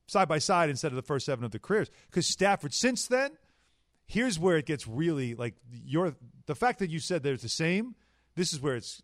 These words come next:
eerie. 'Cause I told you Carr already, one seventy touchdowns, seventy-one interceptions, twenty-six plus thousand passing yards, sixty-four percent completion, one ten games, right? Okay. Stafford since twenty fourteen, since Carr came in the league, a hundred and seventy-three touchdowns, so three more.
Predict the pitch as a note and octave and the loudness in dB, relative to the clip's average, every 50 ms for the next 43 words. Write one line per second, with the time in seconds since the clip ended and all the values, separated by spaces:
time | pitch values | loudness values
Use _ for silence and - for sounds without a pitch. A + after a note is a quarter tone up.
0 | _ - D3 C3 A#2 F#2+ D#2 _ _ _ _ _ _ _ _ _ _ _ _ _ | _ -6 -4 -4 -4 -4 -8 _ _ _ _ _ _ _ _ _ _ _ _ _
1 | _ _ _ _ - D3+ E3+ F3 - - A#3+ G#3+ G3+ G#3+ - G#3+ F#3+ E3+ D#3 C#3+ | _ _ _ _ -4 0 0 2 8 8 6 8 6 2 4 6 6 6 6 4
2 | C#3+ A#2+ G2+ F#2 F2+ A#2+ D#3+ F3 D#3+ - G3 F#3 E3 F#3 F3+ - E3+ D3 D3 - | 2 0 -2 -4 -4 -2 0 2 2 4 2 2 2 2 -2 0 0 0 0 -2
3 | - D3 C3+ C3 C3 B2+ C3 - - - - - E3 E3 D#3 E3 D#3 D3+ D3 C#3+ | -4 -4 -4 -4 -4 -4 -6 -6 -6 -6 -4 0 0 0 0 2 0 0 0 -2
4 | C3+ - - C3+ B2 G2+ - B2 A#2+ A2+ - - D3 D3 D3 - - D3 C3 - | -4 -4 -4 -4 -4 -4 -6 -8 -6 -6 -8 -6 -6 -4 -4 -4 -6 -6 -8 -8
5 | - - C#3 B2+ B2+ A#2+ - - - C3 B2 A#2+ A#2+ G#2+ A#2 B2 A#2 A#2 B2 B2 | -4 -2 0 0 0 -2 -4 -4 -4 -2 -2 -2 -4 -4 -6 -8 -8 -6 -6 -6
6 | A2+ - B2 A2+ A2+ A2 G#2+ - D3+ - - B2 - C#3 B2 - B2+ - C#3 B2+ | -6 -6 -8 -8 -8 -8 -6 -8 -10 -10 -10 -8 -6 -6 -6 -6 -10 -8 -8 -8
7 | A#2 - A#2+ - - B2 A#2 G#2 - A2+ G#2 A2 A2 - - G#2+ G2 F2+ F2+ E2 | -10 -12 -14 -12 -8 -8 -8 -8 -10 -10 -8 -8 -8 -8 -8 -10 -10 -10 -12 -14
8 | D2+ - A2 A2+ A#2+ A#2+ D#3+ B2+ - _ _ _ _ - - - - F#3+ F#3+ G3+ | -12 -8 -8 -6 -6 -4 -6 -6 -8 _ _ _ _ -18 -14 -4 0 2 2 2
9 | F#3+ - A3+ A#3 F3+ - - F#3 D#3+ - - E3 F3 E3+ D#3+ - - D#3 D3 C#3 | 2 0 -2 -4 -2 0 -2 -2 -2 -2 -2 -2 0 0 0 -2 -2 -2 -2 -2
10 | - - E3+ D3 B2 G2+ - - B2 F#2+ - - - D3 D3 C#3+ - D3 C3 C3+ | -2 -4 -4 -4 -4 -6 -8 -10 -10 -10 -10 -6 -4 -4 -4 -2 -4 -6 -6 -4
11 | B2+ A#2+ A2 G#2+ E2+ - _ _ _ _ _ _ _ _ _ _ _ _ _ _ | -4 -4 -6 -6 -8 -10 _ _ _ _ _ _ _ _ _ _ _ _ _ _
12 | - - - - D#3 F3+ F3+ D#3 - - - F3+ E3 D3 D3+ B2+ - - - - | -16 -10 -2 0 0 0 0 -2 -2 0 0 0 0 0 -2 -6 -8 -8 -4 0
13 | D#3 E3 E3 D3 B2+ - B2+ G#2+ - - - G#2 F2 F2 - A2 - - - C#3+ | 2 2 2 0 -2 -4 -8 -8 -8 -8 -10 -10 -10 -10 -12 -14 -14 -8 -6 -4
14 | D3+ C#3+ B2+ A2+ F2 D2+ | -2 -2 -2 -2 -4 -8